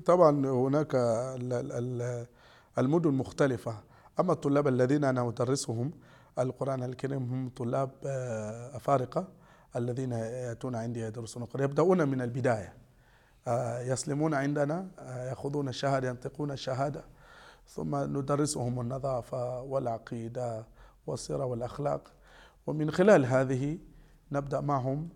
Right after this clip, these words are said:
التحفيظ القرآن الكريم. يبدأون من الحروف الهجائية، ثم يقرؤون القرآن كلها نظرة. بعد ذلك عندما يعني هو يستطيع أن يجيد أو يتقن القراءة القرآن نظرة،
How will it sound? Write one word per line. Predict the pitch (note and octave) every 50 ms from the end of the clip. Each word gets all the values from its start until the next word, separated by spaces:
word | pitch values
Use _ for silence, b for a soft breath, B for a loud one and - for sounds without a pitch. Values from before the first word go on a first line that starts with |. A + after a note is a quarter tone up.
| - - - - -
التحفيظ | C#3+ C#3 C3 - C#3 B2 - - C3 - - - D3 B2+ B2
القرآن | A#2+ A2+ - - B2+ B2 A#2+ A#2+ A#2
الكريم. | - - B2 B2 B2 D3
يبدأون | D3+ D3 D#3+ D#3+ D#3+ E3
من | D#3 D3
الحروف | C3 - C#3+ C3+ C3+ B2+ D3+
الهجائية، | C3 A#2 A#2+ B2+ B2 B2+ C3 C#3+ C#3+ C#3+ C#3 C#3 B B B B B B B
ثم | - D#3+ D#3 D3
يقرؤون | C#3+ C#3+ - D3 D3+ D#3 E3 D#3+
القرآن | D3 C#3 D3 - D#3 D#3 D#3+ D3+ C#3+
كلها | D3 - F#3+ F#3+ E3+ C#3+ C3
نظرة. | C3 C3 B2+ B2+ C3 A#2 A2 - - A2+ A2 - - - - - - - B B B B B B B B B - C#3+ D3 C#3+ - -
بعد | D3+ D3 D3 D#3 D#3 D#3 D#3
ذلك | D#3 D3 D#3 - D#3 C#3 C#3 C3+ - C#3+
عندما | C3+ C3 B2+ B2+ C3 C3 C3 C3 C#3+ D3 D3 C#3 C#3
يعني | C3+ C3 - D3 C3+ B2 A#2 A#2 A2+ A2+ A2+ A2 G#2 G#2 G#2+ A2+ A#2 A2+ A2+
هو | A#2+ C3+ D3 D3 C#3+ C#3+ C#3+ - B B B B B B -
يستطيع | A#2+ A#2 - - D3 C3+ - - D#3+ D#3 D3 C#3 C3+
أن | C3
يجيد | B2+ C3 C3 A#2+ C3 D3 D#3 D#3+ D3+ D#3+ -
أو | C3 B2 C3
يتقن | D3+ D#3+ D#3 - - D#3 C3+ C3
القراءة | B2+ B2+ - - C#3+ D#3 D#3+ C#3 C3 -
القرآن | C3 B2+ - - C#3+ D3+ D3+ C#3+
نظرة، | C#3+ D3 C#3 C#3 C#3 D3 D#3+ - G3 G#3+